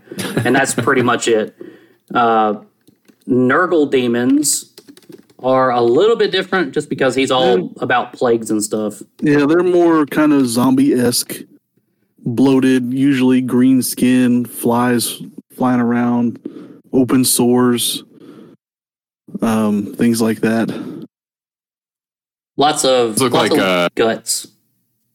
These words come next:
Speaker 2: Uh, to me, like, looking at images of it, it look, it reminds me of, uh, just the, the style of it would be like Todd McFarlane's Spawn, like
Speaker 1: Yeah.
Speaker 2: the demons from that. That's kind of what I
Speaker 1: Yeah,
Speaker 2: see
Speaker 1: like
Speaker 2: with that.
Speaker 1: the, like the clown guy from Spawn.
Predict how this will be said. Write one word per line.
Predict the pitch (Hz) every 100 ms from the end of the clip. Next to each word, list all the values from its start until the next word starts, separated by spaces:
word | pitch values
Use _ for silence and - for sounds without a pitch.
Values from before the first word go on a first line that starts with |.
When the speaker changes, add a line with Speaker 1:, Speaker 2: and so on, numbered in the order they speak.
| _
Speaker 2:
Uh, | 101
to | 107
me, | 110 113 113 110 98
like, | 95 95
looking | 98 95 92
at | 85
images | 87 87 87
of | 87 80
it, | 85
it | 85
look, | 90 92 92 -
it | 101
reminds | 92 90 92 90
me | 87 85 85
of, | 82 80 80 78 82
uh, | 80
just | 85 85
the, | 80
the | - 85
style | - 90 85 85
of | 82
it |
would | 82
be | 82
like | 80 78 -
Todd | - 90 82
McFarlane's | - 85 78 76
Spawn, | - 78 76 - 90 - - _ _ _ -
like | 98
Speaker 1:
Yeah. | -
Speaker 2:
the | -
demons | 90 80
from | 82
that. | 82 82 - -
That's | 104 90
kind | -
of | 92
what | -
I |
Speaker 1:
Yeah, | 139
Speaker 2:
see | 147
Speaker 1:
like | 160
Speaker 2:
with | -
that. | 143 135 127 120 -
Speaker 1:
the, | 139
like | 170
the | 170
clown | 160 - 151 160 160
guy | 156 160
from | 160 135
Spawn. | 127 131 131 135 135